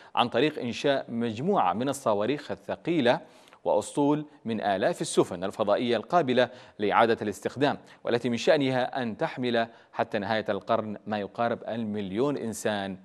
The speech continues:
إلى المريخ. والهدف الرئيسي من هذه العملية حسب ماسك هو إنشاء مجتمع مستقل ومنفصل عن الأرض، وهو ما سماه مدينة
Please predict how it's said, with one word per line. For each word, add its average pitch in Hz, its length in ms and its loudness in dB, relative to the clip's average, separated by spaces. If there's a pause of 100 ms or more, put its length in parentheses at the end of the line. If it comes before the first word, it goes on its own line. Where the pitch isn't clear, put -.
(340)
إلى 90 400 -2 (100)
المريخ. 104 520 -4 (600)
والهدف 175 420 12
الرئيسي 151 420 8
من 123 120 0
هذه 127 220 4
العملية 117 440 4
حسب 117 540 2
ماسك 151 400 2 (320)
هو 110 100 6
إنشاء 135 400 2
مجتمع 127 560 2
مستقل 131 600 2
ومنفصل 131 520 0
عن 117 160 4
الأرض، 135 360 4 (280)
وهو 123 220 6
ما 117 140 0
سماه 113 520 -2
مدينة 117 380 -2